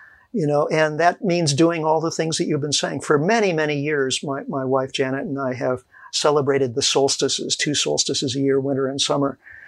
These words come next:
by doing an energy fast, you know, where we just don't do anything that, that requires electricity or gasoline or, or anything else for twenty-four hours. That's just long enough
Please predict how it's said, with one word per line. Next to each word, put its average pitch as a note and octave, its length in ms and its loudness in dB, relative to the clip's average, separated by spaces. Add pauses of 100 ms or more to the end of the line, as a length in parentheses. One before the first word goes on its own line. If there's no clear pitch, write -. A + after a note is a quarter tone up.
(300)
by D3 160 0
doing D3+ 280 2
an C#3+ 100 -2
energy D3+ 440 2
fast, - 600 -2 (380)
you D#3 100 -4
know, C#3+ 140 0
where C#3+ 220 4
we C#3+ 120 2
just C#3 280 -2
don't C#3+ 300 2 (440)
do D3+ 240 0
anything D3+ 600 0
that, C#3 220 2
that C#3+ 200 2
requires C#3 540 2
electricity C#3 720 0
or B2+ 140 -2
gasoline C#3 760 0
or, C#3+ 260 -6 (140)
or D3+ 120 2
anything C#3+ 300 0
else D3 360 2 (180)
for C#3 240 6 (100)
twenty-four F#3+ 420 0
hours. E3 500 0 (640)
That's F#3 260 4
just E3+ 380 0
long F3 300 2
enough C3 440 -2